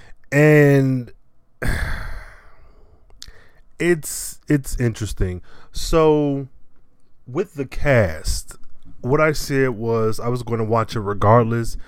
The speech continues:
because R J Cyler, he plays the character Sean. And I am a stan, a fan of this man. Um, he played Billy on the Power Rangers reboot, and he was also in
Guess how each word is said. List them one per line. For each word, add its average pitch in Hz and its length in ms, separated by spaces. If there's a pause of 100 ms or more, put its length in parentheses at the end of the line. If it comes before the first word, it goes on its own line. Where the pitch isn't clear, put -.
(220)
because 117 360 (180)
R 120 260
J 110 520 (100)
Cyler, 87 840 (580)
he 117 140
plays 101 360
the 104 100
character 95 380
Sean. 87 520 (420)
And 113 180 (140)
I 160 420
am 117 160
a 110 80
stan, 104 540
a 101 100
fan 110 380
of 104 60
this 147 260
man. 92 400 (360)
Um, 104 280
he 120 100
played 101 400
Billy 123 480 (160)
on 101 220
the 101 160
Power 107 280
Rangers 98 380
reboot, 107 480
and 104 80
he 110 80
was 98 160
also 101 320
in 98 480